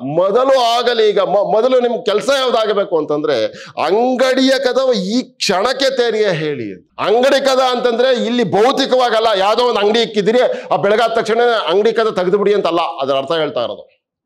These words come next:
ಯುವಕರಿಗೆ ಆ ಮಾತು ಹೇಳ್ತಾ ಇಲ್ಲ ಅವರು, ಸುಮ್ಮನೆ ಅದನ್ನ ಉಪಮೆಯಾಗಿ ರೂಪಕವಾಗಿ ಇಟ್ಕೊಂಡಿದ್ದಾರೆ ಅಷ್ಟೇ. "ಮೊದಲಾಗಲೀಗ",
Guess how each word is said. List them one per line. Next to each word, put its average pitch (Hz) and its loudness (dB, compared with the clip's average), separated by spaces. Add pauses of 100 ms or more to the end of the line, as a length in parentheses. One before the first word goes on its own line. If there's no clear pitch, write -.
(380)
ಯುವಕರಿಗೆ 226 2
ಆ 202 2
ಮಾತು 196 0
ಹೇಳ್ತಾ 185 2
ಇಲ್ಲ 170 2
ಅವರು, 120 -2 (120)
ಸುಮ್ಮನೆ 254 4
ಅದನ್ನ 240 2
ಉಪಮೆಯಾಗಿ 208 0
ರೂಪಕವಾಗಿ 170 -2
ಇಟ್ಕೊಂಡಿದ್ದಾರೆ 135 -2
ಅಷ್ಟೇ. 101 -10 (420)
"ಮೊದಲಾಗಲೀಗ", 233 2